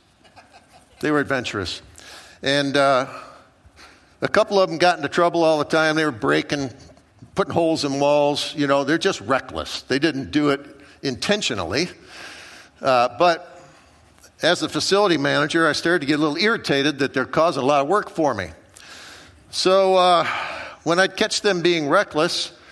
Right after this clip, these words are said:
I'd kinda straighten them out, you know, with my smooth, soothing voice. <laughs> Well, they coined that when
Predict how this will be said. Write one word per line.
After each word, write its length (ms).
I'd 280
kinda 440
straighten 420
them 140
out, 340
you 100
know, 260
with 220
my 260
smooth, 920
soothing 800
voice. 680
<laughs> 60
Well, 160
they 140
coined 500
that 460
when 500